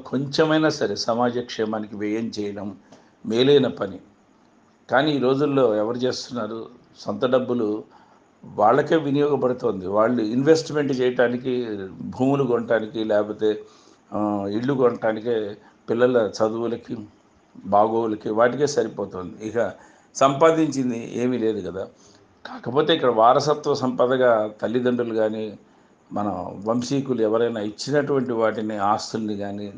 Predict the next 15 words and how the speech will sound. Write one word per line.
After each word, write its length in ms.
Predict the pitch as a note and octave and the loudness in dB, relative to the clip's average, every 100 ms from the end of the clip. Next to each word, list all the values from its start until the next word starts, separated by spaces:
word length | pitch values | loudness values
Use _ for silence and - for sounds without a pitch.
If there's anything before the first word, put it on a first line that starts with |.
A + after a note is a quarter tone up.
| - - - | -18 -16 -14
ధనాన్ని 440 | G2 G#2 A2+ A#2 G#2 | -8 -4 -2 -2 -4
కానీ 300 | G2 F#2+ G2 - _ _ _ - | -6 -6 -10 -18 _ _ _ -6
దానం 340 | F#2 G#2 A2 | -2 -2 -4
చేస్తే 320 | G#2 F#2+ - | -8 -10 -10
మంచిది. 460 | G2 F2+ - - F2+ F2+ _ _ _ _ _ _ _ - | -10 -10 -14 -18 -20 -20 _ _ _ _ _ _ _ 0
"తక్కువ 320 | - - G#3 | 0 4 4
తీసుకో, 400 | F#3+ E3+ - A#2+ F2+ - - _ _ - - | 4 0 -2 -2 -4 -10 -20 _ _ -20 -10
ఎక్కువ 320 | B2 - D3+ | -6 -2 0
ఇచ్చుకో" 380 | C#3 - - G#2 G2+ - _ - | 0 -4 -4 -4 -4 -16 _ -8
అని 180 | A#2 A#2+ G2+ | -4 -4 -4
ఒక 220 | G2+ G2 F2 E2+ - _ _ _ | -8 -8 -10 -12 -18 _ _ _
సామెత 560 | - - A2 D3 D#3+ - | -10 0 2 4 0 -2
ఉందండి. 400 | A2 F#2 E2 - - _ _ _ _ _ _ - | -6 -8 -12 -18 -20 _ _ _ _ _ _ -4
ఆకలి 440 | - C#3+ - G3 F3+ | 4 4 6 4 6
దప్పులతో 500 | F3 - E3 D3 | 4 4 2 6